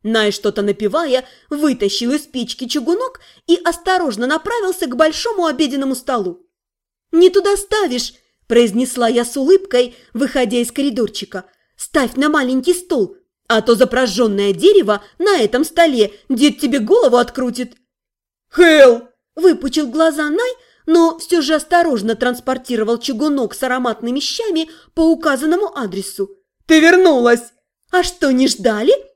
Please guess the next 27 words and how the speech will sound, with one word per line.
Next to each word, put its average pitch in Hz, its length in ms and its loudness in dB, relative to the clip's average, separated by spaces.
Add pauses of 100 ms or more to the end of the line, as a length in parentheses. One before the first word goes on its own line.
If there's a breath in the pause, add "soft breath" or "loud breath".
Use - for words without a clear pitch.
(260)
ухмыльнулась 247 720 -2
я, 392 180 -2
обнимая 262 560 -2
молодого 247 460 0
мага. 175 380 -6 (360)
"А 294 160 2
где 262 200 4
дедушка?" 262 500 -2 (600)
"Лег 233 320 4
передохнуть!" 254 720 0 (400)
покосился 320 720 -2
на 269 120 -4
дверь 370 280 0
Най. 240 280 -6 (400)
"У 220 100 2
Тамины 220 400 2
вчера 214 320 0
вечером 202 460 -2
начались 240 400 -2
схватки, 180 580 -6 (260 soft breath)
но 226 180 2
родила 240 360 6
она 208 180 2
только 208 300 0
сегодня 233 480 2
в 254 60 -18
полдень. 180 540 2